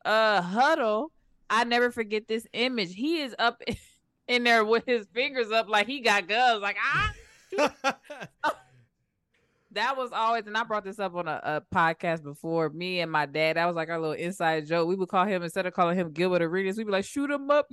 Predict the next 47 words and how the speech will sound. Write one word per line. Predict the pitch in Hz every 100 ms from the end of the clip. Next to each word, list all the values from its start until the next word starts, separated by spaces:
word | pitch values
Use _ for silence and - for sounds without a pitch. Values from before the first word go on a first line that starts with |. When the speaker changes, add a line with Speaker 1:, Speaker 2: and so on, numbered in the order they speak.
| 240
Speaker 1:
Gilbert." | 254 262 254 - - 202 _
<laughs> | -
'Cause | 294 - - 135 156
Speaker 2:
Man, | 160 151 147 147 147
that | 160 156
dude | 147 156 151 143 135
was | 131 127 -
Speaker 1:
he | 554
over | 539 523 523
there | 523 523 480
shoot, | 480 403
like, | 427
"Why | 453 494 539 494
are | 415
you |
doing | 403 277 262
this, | 226 214
Gil? | 208 233 233
Really?" | 226 294 311 302 370 - _ _ _ _
So | 165 220
then, | 202 254 254 254
you |
know, | 269 269 285
the | 240 208
<laughs> |
N | 240
B | 214 202
A | 233
gonna | 226 208 220
see | - 262 247
it, | 220
and |
they | 226
gonna | 233 233
get | 220 208
even | 240 214
more | 202 214 269
mad. | 247 202 214 233 254
So | 240
he | 330
ended | 294 240 226
up |
getting | 233 269
suspended | 294 - 427 494 415
off | 247 240
of | 214
that | 208 180 147